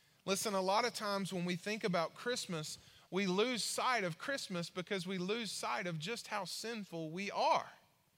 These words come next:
Right? And so when Jesus comes and he's born in a manger and he lives this life and he dies on a cross, the Bible says that literally,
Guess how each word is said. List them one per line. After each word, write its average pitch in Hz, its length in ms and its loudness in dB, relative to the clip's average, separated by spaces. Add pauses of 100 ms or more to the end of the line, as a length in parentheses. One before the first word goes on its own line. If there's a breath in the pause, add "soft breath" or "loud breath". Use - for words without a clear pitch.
(640 soft breath)
Right? 226 200 8
And 226 100 0
so 233 140 4
when 226 160 2
Jesus 262 440 0
comes 262 360 0
and 226 80 -4
he's 190 120 -2
born 254 280 0
in 254 100 0
a 190 60 0
manger 226 380 0
and 208 80 0
he 202 80 0
lives 240 320 0
this 214 220 -4
life 240 340 0
and 214 80 -6
he 202 80 -2
dies 240 400 2
on 214 100 -2
a 185 60 -2
cross, 247 540 0 (480 loud breath)
the 180 100 4
Bible 254 340 4
says 214 340 2
that 208 140 2
literally, 220 540 2